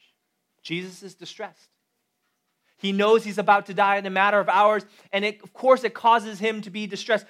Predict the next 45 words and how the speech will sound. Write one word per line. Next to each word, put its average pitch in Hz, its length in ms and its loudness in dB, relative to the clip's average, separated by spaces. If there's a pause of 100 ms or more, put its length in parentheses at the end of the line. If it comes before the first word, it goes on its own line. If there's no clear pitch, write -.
(140)
But 170 160 -6
this 233 160 -4
is 285 100 -10
just 220 180 -10
more 220 340 2
than 214 140 -4
flinching 220 640 -8
at 196 160 -4
the 196 60 -8
prospect 190 560 -4
of 156 100 -14
death. 170 160 -4
This 202 160 -12
is 226 140 -18 (220)
just - 240 -12 (400)
more 196 400 -2
than, 190 240 -4
"Oh 170 160 -8
my 170 160 -10
gosh, 170 320 -2
this 156 160 -14
is 160 40 -20
gonna 170 140 -12
be 160 60 -6
something 156 300 -10
hard 160 340 -4
that 156 80 -8
I'm 151 100 -8
gonna 147 120 -12
have 143 140 -10
to 143 60 -20
do 147 180 -10
soon." 135 240 -20
No, 160 160 -6 (280)
Jesus 208 580 -10 (220)
was 165 240 -12 (140)
overwhelmed 180 1040 -4
with 147 200 -12
sorrow. 143 500 -6
That's 143 420 -6 (200)
the 135 80 -12
fullness 156 640 -8
of 123 80 -20
the 120 80 -16
word. 101 220 -18